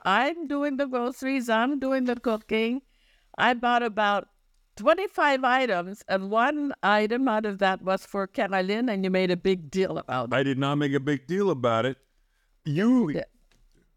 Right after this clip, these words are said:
Speaker 2: And then you threw in my face, "Oh, I'm buying this big roast for you." I don't even eat roast. You, like, roast is not
Speaker 1: Welcome.
Speaker 2: Yes.
Speaker 1: Don't tell me you don't eat roast.
Speaker 2: I, <laughs> I ate roast last night 'cause
Speaker 1: Yeah.
Speaker 2: I had no other choice.
Speaker 1: Was it good?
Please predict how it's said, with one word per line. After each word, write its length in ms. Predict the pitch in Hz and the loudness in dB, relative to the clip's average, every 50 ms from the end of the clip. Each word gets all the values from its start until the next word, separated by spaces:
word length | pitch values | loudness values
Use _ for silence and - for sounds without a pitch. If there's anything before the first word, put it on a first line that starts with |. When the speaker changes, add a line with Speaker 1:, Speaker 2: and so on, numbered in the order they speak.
| _ _ _ _ _ _ _ _ _ _ _ _ - | _ _ _ _ _ _ _ _ _ _ _ _ -2
Speaker 2:
And 180 | 175 190 202 | 0 2 4
then 220 | 220 247 262 247 226 | 4 4 4 4 4
you 120 | 214 196 | 2 2
threw 260 | 170 - - 202 202 | 0 -2 -4 -2 -2
in 60 | 190 180 | 0 0
my 140 | 180 170 | 0 0
face, 400 | 156 - - 185 175 156 143 - 190 | 0 0 2 2 4 4 2 0 0
"Oh, 320 | 185 170 175 165 156 151 | 2 4 4 4 4 2
I'm 160 | 147 139 135 | 2 0 -2
buying 300 | 131 147 151 156 151 147 | 0 2 2 2 2 2
this 140 | 143 139 - | -2 -6 -6
big 240 | - - 170 165 147 | -4 -2 -2 -2 2
roast 360 | 139 160 185 220 220 - - | 4 4 4 4 4 0 -4
for 100 | - 180 175 | -4 -2 0
you." 180 | 185 202 208 - _ _ _ - | 0 0 -2 -4 _ _ _ -4
I 100 | 254 269 | -2 0
don't 160 | 294 302 320 | 0 0 0
even 200 | 302 262 262 214 | 0 0 0 0
eat 260 | 160 220 269 262 - - | 0 0 0 0 0 2
roast. 340 | 196 190 165 131 - - - | 2 4 4 2 0 -4 -6
You, 140 | 127 127 - | -6 -2 2
like, 180 | 143 147 147 - - - | 2 2 2 0 -6 -12
roast 460 | 147 143 139 170 220 277 330 - - | -8 -2 2 4 4 4 2 -2 -6
is 120 | 220 190 | -6 -4
not 100 | 180 175 | -2 0
Speaker 1:
Welcome. 560 | 170 202 220 240 240 - 214 185 180 196 233 - _ _ | 2 2 2 2 0 -2 -2 -2 -2 -2 -6 -10 _ _
Speaker 2:
Yes. 380 | - 117 107 92 87 - - - - 170 | -6 -4 -4 -4 -6 -8 -14 -16 -16 -6
Speaker 1:
Don't 320 | 165 226 220 208 226 240 - | 0 2 2 2 0 -2 -2
tell 200 | - 269 208 196 | 0 0 2 2
me 120 | 196 190 | 2 0
you 120 | 185 180 175 | 0 0 0
don't 240 | 170 160 160 - - | -2 -4 -6 -6 -4
eat 200 | 156 160 151 - - | -4 -4 -4 -4 -4
roast. 580 | 143 135 - - _ - - - - _ _ - | -4 -4 -4 -4 _ -20 -20 -20 -20 _ _ -4
Speaker 2:
I, 160 | - 156 143 - - _ _ _ | -4 -4 -4 -4 -10 _ _ _
<laughs> 160 | - 214 - - | -4 -4 -2 0
I 100 | 165 190 | 0 0
ate 120 | 233 254 | 2 0
roast 380 | 226 202 208 220 220 - - - | 0 0 0 0 0 0 0 0
last 220 | 220 202 220 - | 2 2 2 2
night 220 | 285 294 294 226 - | 0 0 0 0 -2
'cause 120 | 226 202 | -2 0
Speaker 1:
Yeah. 80 | 190 185 | 2 2
Speaker 2:
I 60 | 180 | 2
had 100 | 190 220 | 0 0
no 140 | 202 202 208 | 0 0 0
other 180 | 208 214 208 | 0 -2 -2
choice. 400 | 196 - - - 320 392 440 381 262 | -4 -6 -6 -4 -2 0 0 0 0
Speaker 1:
Was 160 | 196 190 185 | -2 -4 -6
it 160 | 196 175 170 165 | -6 -8 -6 -4
good? 180 | 196 226 277 | -4 -4 -4